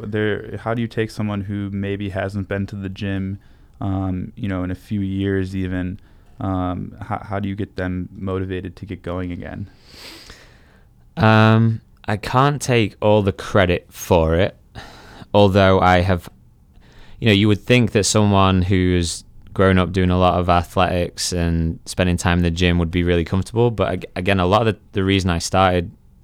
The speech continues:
Speaker 2: working out in the gym was out of insecurity. So
Speaker 1: Mm-hmm.
Speaker 2: I can relate to the idea of feeling like not enough and, like, stepping into a place because you wanna change yourself maybe to be better.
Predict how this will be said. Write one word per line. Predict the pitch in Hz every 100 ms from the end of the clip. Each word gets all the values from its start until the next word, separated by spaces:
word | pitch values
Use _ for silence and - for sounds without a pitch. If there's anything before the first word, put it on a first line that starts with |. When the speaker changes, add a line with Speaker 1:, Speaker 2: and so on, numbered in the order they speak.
| _ _ _
Speaker 2:
working | 92 92 - 87
out | 90
in | 90
the | 85
gym | 92 104
was | 95 87
out | 85 85
of |
insecurity. | 85 82 - 85 82 - 90 90
So | - - - 104
Speaker 1:
Mm-hmm. | 98 98 - _ _ _ _ _ _ _ _ _ _
Speaker 2:
I | 92
can | 87 98 92
relate | 87 90 92 90 - _ - -
to | 92
the | 87 85 85
idea | 85 85 85 85
of | 85
feeling | 82 - 87 85 85 85
like | 82 76
not | 82 80
enough | 85 82 85 - - - - _ -
and, | 82
like, | 82 80 - _ _ -
stepping | - - 90 85 90 85 85
into | - 87 85 90
a | 82
place | - 85 85
because | - 82 85 85 82 -
you | - 87
wanna | 82 80
change | 80 82 82 82
yourself | - 82 82 80
maybe | 85 82 82
to | 78
be | 80 78
better. | 73 - 92 95